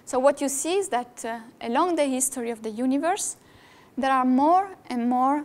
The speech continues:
massive clusters that are forming by merger of subclusters and by accretion of groups and galaxies from the field. Okay?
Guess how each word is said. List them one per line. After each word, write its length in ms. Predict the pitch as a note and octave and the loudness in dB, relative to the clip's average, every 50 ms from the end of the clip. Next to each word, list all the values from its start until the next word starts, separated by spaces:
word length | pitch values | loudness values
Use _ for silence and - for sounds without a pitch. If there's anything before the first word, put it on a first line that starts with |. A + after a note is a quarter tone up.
| D4 - - | -6 -6 -2
massive 560 | B3+ B3+ B3 C4+ - - - D#4 D#4+ - - | 0 2 2 2 0 0 -2 -2 -4 -6 -8
clusters 600 | - B3+ G#3+ A3+ - - - - D4+ D#4+ - - | -6 -6 -4 -4 -4 -4 -4 -4 -4 -4 -4 -6
that 220 | - A#3 A#3+ A#3+ B3 | -6 -8 -8 -6 -6
are 120 | A#3+ A#3+ | -6 -6
forming 600 | - - - - G#3+ A3 A3+ A#3 B3 C#4 D4 E4+ - - - - - _ - | -8 -10 -10 -6 -6 -4 -4 -2 0 0 0 0 -2 -8 -18 -20 -20 _ -4
by 180 | A#3 B3+ B3+ B3+ | 0 0 2 2
merger 520 | B3+ A#3+ A3+ A#3 A3+ A3+ - D4+ D4+ - - - | 2 0 0 0 -2 -4 -4 -4 -4 -4 -4 -4
of 360 | A3 A3+ A#3+ - - - - - - | -4 -4 -4 -8 -12 -20 -20 -20 -16
subclusters 880 | - - - - - - G#3 F#3 G3 - - - E2+ - - - - - | -12 -10 -10 -10 -10 -8 -8 -6 -6 -8 -8 -10 -10 -12 -10 -12 -10 -6
and 160 | - A#3 A#3 | -4 0 2
by 160 | A3+ B3 A#3 | 4 4 4
accretion 680 | A#3 A#3+ A#3+ A#3+ - - C4 C#4+ C#4 - - D#4 D4+ D4 - - | 4 2 0 -2 -4 -4 -2 -2 -2 -2 -2 -2 -4 -4 -4 -6
of 280 | A3 A3+ A3+ - - - | -10 -10 -10 -12 -14 -8
groups 480 | B3 C4 D4 E4+ G4+ - - - - - _ _ - | -4 -4 -4 -4 -4 -6 -10 -12 -12 -14 _ _ -8
and 420 | A3 A3+ A3+ A#3 B3 B3 B3 - | -6 -6 -4 -4 -4 -6 -6 -4
galaxies 580 | - G#3+ A3 A3+ A3 A#3+ - - C4 B3+ B3+ - | -2 -2 -2 -2 -4 -6 -8 -8 -8 -8 -8 -10
from 200 | - - G#3+ G#3+ | -14 -14 -14 -12
the 100 | G#3 G#3 | -14 -14
field. 460 | - - - G3 A3 - B3+ - - - - _ _ _ _ _ _ _ _ _ - - _ - _ | -14 -14 -12 -12 -12 -12 -12 -16 -18 -20 -20 _ _ _ _ _ _ _ _ _ -20 -20 _ -20 _
Okay? 340 | - A3 - A#3 A3 A3 A#3 | -16 -12 -6 -4 -4 -4 -6